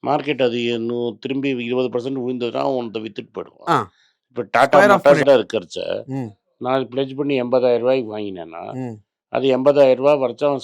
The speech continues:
Speaker 1: ஸ்கொயர் ஆஃப் பண்ணி காசு எடுத்துருப்பான்.
Speaker 2: எடுத்துருவான்.
Speaker 1: என்னால டாடா மோட்டார்ஸ் போச்சு.
Speaker 2: போச்சு. So, என் கையில இருந்து எதுவும் போகல. அதான் கணக்கு.
Speaker 1: அப்படின்னு கிடையாது.
Speaker 2: ம்.
Speaker 1: உன்னோட முதல்லே போயிடுமே.
Speaker 2: முதல் போயிடும் சார். But அந்த நிமிஷத்துக்கு நான் வாங்கினேன். இப்ப பா-, பார்த்தா ட்ரேடிங் ஆப்ஸ் எல்லாம் இருக்காங்கல்ல சார்,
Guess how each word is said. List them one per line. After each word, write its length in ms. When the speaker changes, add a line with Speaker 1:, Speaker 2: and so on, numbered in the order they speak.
Speaker 1:
ஸ்கொயர் 180
ஆஃப் 120
பண்ணி 180
காசு 300
எடுத்துருப்பான். 460
Speaker 2:
எடுத்துருவான். 420
Speaker 1:
என்னால 340
டாடா 320
மோட்டார்ஸ் 380
போச்சு. 360
Speaker 2:
போச்சு. 400
So, 200
என் 220
கையில 160
இருந்து 260
எதுவும் 200
போகல. 380
அதான் 180
கணக்கு. 380
Speaker 1:
அப்படின்னு 320
கிடையாது. 360
Speaker 2:
ம். 40
Speaker 1:
உன்னோட 360
முதல்லே 440
போயிடுமே. 440
Speaker 2:
முதல் 280
போயிடும் 200
சார். 180
But 160
அந்த 240
நிமிஷத்துக்கு 460
நான் 160
வாங்கினேன். 300
இப்ப 260
பா-, 160
பார்த்தா 220
ட்ரேடிங் 360
ஆப்ஸ் 80
எல்லாம் 260
இருக்காங்கல்ல 260
சார், 180